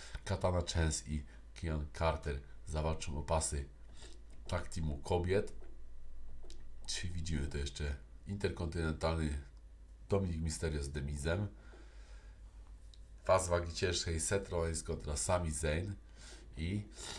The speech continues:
niestety żaden z naszych zawodników nie dostał szans tutaj na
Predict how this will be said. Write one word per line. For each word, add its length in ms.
niestety 680
żaden 380
z 20
naszych 260
zawodników 580
nie 100
dostał 320
szans 480
tutaj 220
na 140